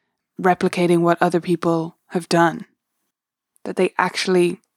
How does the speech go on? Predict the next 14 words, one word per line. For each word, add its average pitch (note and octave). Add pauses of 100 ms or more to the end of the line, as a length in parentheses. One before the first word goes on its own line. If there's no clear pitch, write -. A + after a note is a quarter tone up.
(180)
own F#3+
it, - (580)
know F3+
how F3
to E3+
create F3
it -
from F3+
scratch. - (840)
So -
those A#3+
are D4+
the C4+
things A3+